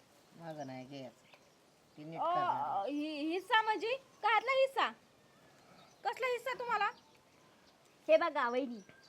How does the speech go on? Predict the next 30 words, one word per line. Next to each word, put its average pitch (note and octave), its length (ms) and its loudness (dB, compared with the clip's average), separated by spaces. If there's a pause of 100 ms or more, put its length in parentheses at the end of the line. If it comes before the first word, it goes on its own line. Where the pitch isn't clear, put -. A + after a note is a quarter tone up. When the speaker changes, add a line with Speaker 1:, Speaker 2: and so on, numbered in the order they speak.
(180)
Speaker 3:
मी C#4+ 80 -4
तुमचं D#4+ 260 -2
फक्त D#4+ 240 0
मन E4 280 8
बघत D4+ 280 6
होते, G#3+ 180 0
कळलं D#4+ 320 0
का? A3 160 -4 (220)
मला C#4+ 140 0
काही D#4+ 140 -2
हिस्सा D#4 240 4
बिस्सा E4 280 0
नकोय, E4 380 0 (360)
तसंही D4+ 220 0
मला D4+ 160 2
काही D4+ 160 0
कशाची E4 280 -4
कमी E4 280 4
नाहीये. B3+ 300 -2 (320)
मला C#4+ 140 6
फक्त D#4 260 4
माझा D4 260 8
बाप D4+ 180 10
सुखरूप F4 480 8
पाहिजे, A#3+ 380 4 (320)
त्याला C#4 140 0
धडधाक D4 420 6 (100)
बघायचंय C#4 540 2
मला. G3+ 280 -4 (1600)
आणि A#3+ 160 -6